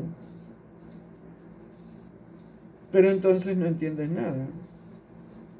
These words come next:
Todo este aparato de la deuda de Argentina, como tantos países latinoamericanos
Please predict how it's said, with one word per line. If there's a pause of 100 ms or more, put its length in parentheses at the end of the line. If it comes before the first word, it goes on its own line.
(840)
Todo
este
aparato
de
la
deuda
de
Argentina,
como
tantos
países
latinoamericanos